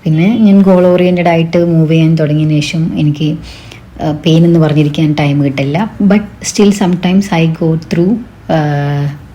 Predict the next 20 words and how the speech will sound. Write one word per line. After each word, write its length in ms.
ഈ 300
ഹൈ 300
ഡിപ്രഷൻ 560
സ്റ്റേറ്റ്. 380
അത്, 340
like, 340
ടു 200
ത്രീ 180
ഡേയ്സ് 300
കംപ്ലീറ്റ്ലി 580
ബ്ലഡിൽ 540
അങ്ങനെയൊക്കെ 460
ആവുമെന്ന്. 500
അത് 180
നം-, 300
ആ, 340
ഒരു 540
ബൈപ്പോളാർ 720
കഴിഞ്ഞ 420
ഉടനെ, 420